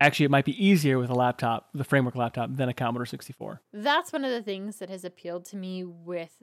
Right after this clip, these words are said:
Speaker 2: the framework laptops, and not only can you fix them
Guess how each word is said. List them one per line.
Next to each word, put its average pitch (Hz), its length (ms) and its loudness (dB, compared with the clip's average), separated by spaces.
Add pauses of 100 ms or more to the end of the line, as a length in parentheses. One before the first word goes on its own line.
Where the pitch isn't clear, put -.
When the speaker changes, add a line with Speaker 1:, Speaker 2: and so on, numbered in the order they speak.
(140)
Speaker 2:
the 170 140 -8
framework 175 540 -12
laptops, 165 640 -12
and 185 160 -12
not 180 280 -10
only 175 580 -16 (420)
can 202 220 -10
you 185 100 -6
fix - 540 -12
them 190 420 -10